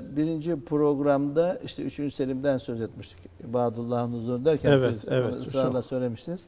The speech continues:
Speaker 1: Şimdi ekrana arkadaşlarımız bir belge getirecekler. E, bu belge üçüncü Selim, e, dönemine ait, bin iki yüz on, yani bin yedi yüz doksan beş doksan altıya
Speaker 2: Evet, olabilir.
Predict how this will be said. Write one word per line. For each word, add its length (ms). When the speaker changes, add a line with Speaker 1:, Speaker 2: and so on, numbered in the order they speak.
Speaker 1:
Şimdi 360
ekrana 640
arkadaşlarımız 840
bir 120
belge 460
getirecekler. 800
E, 240
bu 140
belge 340
üçüncü 420
Selim, 420
e, 60
dönemine 440
ait, 160
bin 100
iki 200
yüz 160
on, 160
yani 260
bin 200
yedi 280
yüz 160
doksan 360
beş 180
doksan 280
altıya 300
Speaker 2:
Evet, 120
olabilir. 520